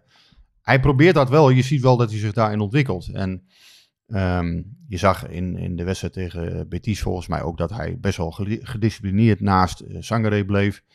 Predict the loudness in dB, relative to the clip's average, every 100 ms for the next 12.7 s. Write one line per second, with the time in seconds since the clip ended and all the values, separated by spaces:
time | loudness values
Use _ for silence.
0 | _ -20 -20 -20 _ -10 -6 -4 -2 -4
1 | -4 -4 -6 -6 -8 -4 -4 -2 4 6
2 | 6 4 4 6 6 4 0 -2 2 4
3 | 4 4 4 4 4 2 0 0 2 -2
4 | -6 _ _ _ _ 4 6 6 6 4
5 | 4 2 0 2 4 2 0 -4 -2 -4
6 | -2 -2 -2 -2 -2 -2 0 0 0 -2
7 | 0 0 0 0 2 0 0 -6 -4 2
8 | 2 4 4 6 8 8 6 4 4 0
9 | -4 -4 -6 -8 -6 -6 -6 -8 -8 -4
10 | -4 -4 -8 -6 -6 -6 -10 -8 -6 -6
11 | -4 -4 -4 -8 -10 -8 -6 -6 -8 -6
12 | -4 -4 -8 -2 0 0 -4